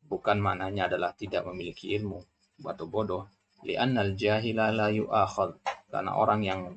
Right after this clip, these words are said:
tidak tahu itu tidak di yu'akhad. Akhadha yu'akhidu artinya diazab atau dihukum.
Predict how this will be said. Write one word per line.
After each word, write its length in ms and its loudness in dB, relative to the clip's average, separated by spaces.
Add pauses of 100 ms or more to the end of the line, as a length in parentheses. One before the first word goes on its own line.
(120)
tidak 320 -4
tahu 320 -2
itu 240 -6
tidak 320 -2
di 240 -2 (320)
yu'akhad. 640 -2
Akhadha 560 2
yu'akhidu 800 0
artinya 480 -4
diazab 720 0
atau 240 -8
dihukum. 480 -2